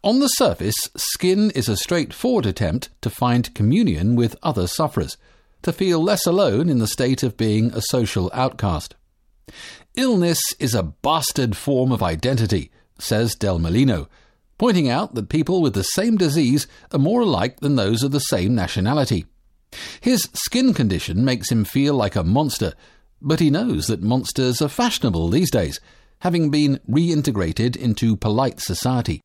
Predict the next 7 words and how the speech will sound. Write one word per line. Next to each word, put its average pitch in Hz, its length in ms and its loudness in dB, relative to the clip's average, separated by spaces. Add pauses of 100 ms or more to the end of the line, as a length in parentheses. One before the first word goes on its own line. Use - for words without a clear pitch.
(580)
Be 240 140 2
they 185 260 2
the 190 140 0
seductive 135 560 0
vampires 127 680 0
imagined 95 520 0
by 92 220 0